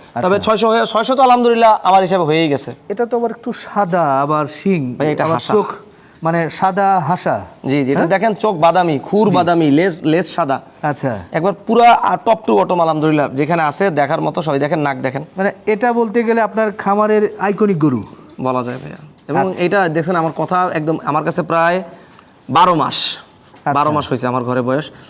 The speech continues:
Speaker 2: ওই দেখেন, ও মানে খুব এমনি যা রাগ দেখায় গরুর সাথে, কিন্তু
Speaker 1: হ্যাঁ।
Speaker 2: মানুষের সাথে অত বেশি হিংস্র না।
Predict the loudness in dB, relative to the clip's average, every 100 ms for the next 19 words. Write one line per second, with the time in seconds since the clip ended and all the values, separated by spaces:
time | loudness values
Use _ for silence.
0 | -12 -4 -2 0 2 2 2 -2 -2 -4
1 | -2 0 2 2 4 4 4 2 2 0
2 | 2 2 0 0 -2 2 2 0 0 -2
3 | -2 -2 -2 0 -2 -2 -4